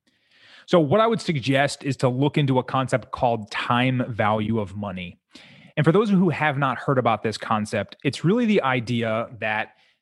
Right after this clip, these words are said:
the money that you have now, it's not just its present value. If you were to put this money in the right sort of container that's gaining some compounding interest, some growth, that dollar now is worth far more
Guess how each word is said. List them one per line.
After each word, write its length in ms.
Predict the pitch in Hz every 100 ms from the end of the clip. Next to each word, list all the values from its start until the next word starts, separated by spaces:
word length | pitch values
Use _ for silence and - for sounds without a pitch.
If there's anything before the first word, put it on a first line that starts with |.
| _ _
the 160 | 123 135
money 380 | 135 139 165 170
that 140 | 156
you 180 | 156 147
have 400 | - 135 135 107
now, 640 | 110 110 101 90 95 107 _
it's 180 | 135 -
not 280 | 127 131 -
just 280 | 156 139
its 160 | 143 -
present 540 | - - 127 123 113
value. 580 | 98 95 104 101 92 104 - - _ -
If 240 | 160 165
you 100 | 185
were 120 | 185
to 60 | 170
put 280 | - 151 -
this 200 | 127 -
money 300 | 123 123 117 120
in 220 | 143 143
the 80 | 131
right 440 | 120 120 120 - _
sort 220 | - 127 110
of 80 |
container 840 | - 131 120 - 139 127 101 104 - -
that's 200 | 107 -
gaining 340 | 123 127 120
some 140 | 113
compounding 560 | 110 113 110 117 110 107
interest, 340 | 107 - 113
some 160 | - 101
growth, 480 | 101 98 107 175 - _ _ _ _ _ -
that 480 | 107 131 165 -
dollar 460 | 120 113 127 131 120
now 540 | 117 131 123 113 110
is 120 | 120 104
worth 320 | 104 123 -
far 540 | - - 143 156 160
more 800 | 139 135 214 143 104 101 120